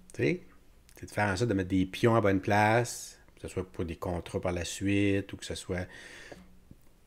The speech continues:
pour des politiques, contrecarrer des politiques, tu sais, euh, S'ils pouvaient en faire plus, les Chinois, pour s'ingérer, ils le feraient, ils feraient tout ce qu'ils peuvent, là. Ils font tout ce qu'ils peuvent.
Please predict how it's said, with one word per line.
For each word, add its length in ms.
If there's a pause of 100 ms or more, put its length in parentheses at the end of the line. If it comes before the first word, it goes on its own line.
pour 140
des 140
politiques, 720
contrecarrer 680
des 140
politiques, 800
tu 100
sais, 160
euh, 240 (1700)
S'ils 220
pouvaient 220
en 40
faire 260
plus, 280
les 80
Chinois, 280
pour 200
s'ingérer, 480
ils 140
le 60
feraient, 220
ils 60
feraient 160
tout 100
ce 100
qu'ils 100
peuvent, 220
là. 60
Ils 80
font 160
tout 140
ce 80
qu'ils 100
peuvent. 160